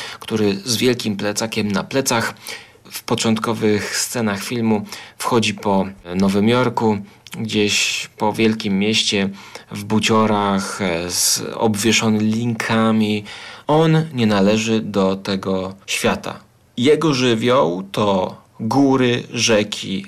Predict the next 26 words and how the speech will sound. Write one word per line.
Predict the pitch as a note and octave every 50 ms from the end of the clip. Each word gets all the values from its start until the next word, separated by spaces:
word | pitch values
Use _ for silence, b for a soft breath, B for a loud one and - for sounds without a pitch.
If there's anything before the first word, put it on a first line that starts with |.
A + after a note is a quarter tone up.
| -
lasy, | - A2 G#2 G2+ G2+ G2+ F#2+ F#2+ - - F#2+ F#2 F2+ F2+ F#2 - B B B B B B B B B B
sarwa-, | - - - A2+ A2 G#2 G2 G2 F#2 F2+ - - -
serwa-, | - - - B2 A2+ A2 G#2 G#2+ G#2+ G#2+ -
survival, | - - - B2 A2 A2 G#2+ G#2+ A2+ A#2 G2+ F#2+ - C#2+ - -
ser-, | - - - - A2 B2 B2+ - - -
ser-, | - - - - G#2+ A#2 C3 C3 A#2 G2 G2+ - b b b b b b b b b b b _ _ -
Kevin | - B2 B2 B2+ C#3+ C#3+ C#3+ C#3+ C#3+ D3 D3 A#2
Bacon | F#2+ G2+ A2 A2+ A2 - A#2+ A2+ G#2+ -
i | - - A2+ G#2
survival | - - - - - C3+ C3+ B2+ - A#2+ A2+ - - A#2 G#2+ A2+ A2+ A#2 B2 A#2+ A#2 C3 B2+ C3 B2+
to, | C3 - A2 G#2+ G#2+ G#2+ A2 A2 B B B B B _ _ _ _
to | - -
chyba | - - F#3+ G3+
dobre | G3+ - G#4 A#3+ F#3+ F#2+ G2
połączenie | - F#2 F2+ F2+ F#2 E2+ - F#2 F2 E2 D#2+
w | D#2+
sumie. | - - C#2+ C#2 B1 - - B B B B B B B B B B B -
A | - C#3+ G3+
do | G3 - G#2+
tego | G2 - A#2+ B2 - C#3
jeszcze | F#2+ F2 G#2+ A2 - - A2 G2+
grupka | G2 G2+ G2 G#2 G2+ - - A2+ G#2+
młodych | G2+ G2 G2 G2 F#2+ G2+ G2
dzieciaków, | F#2+ G2 F#2+ F#2 - - - - C#3 D#3+ F3 - - - _ _ _ _ _ _ _ _ _ - - -
która | - - A#2+ C3+ B2 G#2+
właśnie | F#2+ A2+ A2+ A2 - - A#2 A#2 A#2